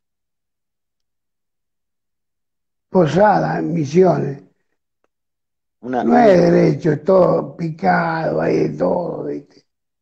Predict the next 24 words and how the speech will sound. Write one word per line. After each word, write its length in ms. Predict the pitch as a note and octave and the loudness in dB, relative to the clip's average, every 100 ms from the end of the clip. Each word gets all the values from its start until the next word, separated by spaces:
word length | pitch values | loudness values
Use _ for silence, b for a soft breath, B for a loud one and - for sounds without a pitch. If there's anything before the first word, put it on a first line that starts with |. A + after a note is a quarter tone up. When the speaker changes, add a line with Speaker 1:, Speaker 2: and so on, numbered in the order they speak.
| _ b b b b | _ b b b b
Speaker 2:
Eh, 320 | - A2+ - - | 0 2 2 -2
Carlos, 500 | D#3 F3 - F3 - | 2 4 6 4 2
Speaker 1:
No, 120 | - | -2
no. 20 | - | 0
Speaker 2:
¿cuánto, 580 | A3+ A#3 G#3+ F3+ - _ | 0 2 2 0 0 _
cuánto 380 | G3+ A#3 G#3+ | 0 2 2
hay 140 | F#3+ F3+ | 4 4
de 160 | D3 | 2
cierto 920 | - - D3 D3 D3 - - A#2+ D3+ - _ _ _ | 0 -2 2 4 2 -2 0 0 0 -10 _ _ _
que 120 | - | 0
había 260 | B2 D#3 E3 | 4 6 4
mucho 340 | D#3+ F3 - D3 | 2 0 0 2
más 220 | D3 - | 0 0
compañerismo? 1200 | D3+ C3+ A2 B2 B2 B2 A#2+ G2+ - _ C#2 - _ _ _ _ _ _ _ _ _ _ _ _ _ _ _ _ _ _ _ _ _ _ _ _ _ _ _ _ _ _ _ _ _ _ _ _ - | -2 -2 0 -2 0 -2 0 -2 -4 _ -20 -20 _ _ _ _ _ _ _ _ _ _ _ _ _ _ _ _ _ _ _ _ _ _ _ _ _ _ _ _ _ _ _ _ _ _ _ _ -8
Speaker 1:
Yo 380 | E3+ G3 A#3+ | 0 2 4
no, 220 | A3+ G3 E3+ | 4 4 4
no 520 | E3 F3+ E3+ F3 D#3+ | 2 2 0 2 0
estoy 460 | - - F#3+ E3 | -2 2 2 2
tan 200 | E3 F3+ | 2 2
al 240 | E3 D3 C#3+ | 2 0 0
tanto 380 | F3+ F3 C#3 C#3 | 0 0 -2 -4
ahora 380 | D3+ E3 D#3+ | -2 -2 -2
acá, 360 | C#3+ C#3 F3+ D3+ | -4 0 -2 -2
pero 500 | C#3 C3+ - - - | -6 -6 -6 -8 -20